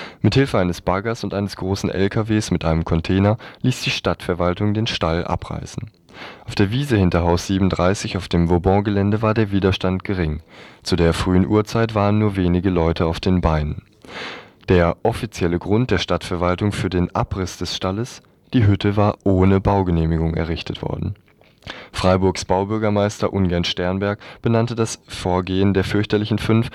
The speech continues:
in einem Interview gegenüber Radio Dreieckland als dilettantisch. Die fürchterlichen Fünf hätten Grundre-, Spielregeln nicht eingehalten. Unter Grundspielregeln versteht Sternberg zum Beispiel das Einholen einer Baugenehmigung.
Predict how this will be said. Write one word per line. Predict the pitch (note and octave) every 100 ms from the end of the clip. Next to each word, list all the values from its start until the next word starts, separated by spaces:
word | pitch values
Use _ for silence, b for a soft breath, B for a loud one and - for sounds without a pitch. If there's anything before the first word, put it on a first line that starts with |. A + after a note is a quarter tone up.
| B -
in | A#2
einem | G2 G#2
Interview | A#2+ A#2 A#2 A2+ A2+
gegenüber | A2 F2+ F2 E2+ E2+
Radio | F2 E2+ E2+
Dreieckland | F2 E2+ F2 F2+ F2+ F#2
als | G2+ - -
dilettantisch. | G2+ G2+ A2 F2 D#2+ - - B B B B -
Die |
fürchterlichen | A2+ A2+ B2 G2+ E2+ F2
Fünf | - G2+ G#2 B B
hätten | C3 - A#2 -
Grundre-, | A2 G2+ A2 G2 G2 F#2 -
Spielregeln | - - - G2+ F#2+ F2+ F#2+ F2+ F2+ F2+
nicht | F#2+ -
eingehalten. | F2+ E2 D#2 D#2+ D#2 - G2 - B B B
Unter | G2+ F2+ E2+
Grundspielregeln | - G#2 B2 - G2+ F2+ E2+ F2+ F#2+
versteht | G2 A2 - G#2+
Sternberg | - F#2 E2+ F2+ F#2 F#2+
zum | -
Beispiel | F#2 F2 - G#2
das | G#2 -
Einholen | F2 E2+ F2 F#2 F#2
einer | F2+ G2+ G2
Baugenehmigung. | A2 E2+ E2 D#2+ D#2 E2 E2 E2+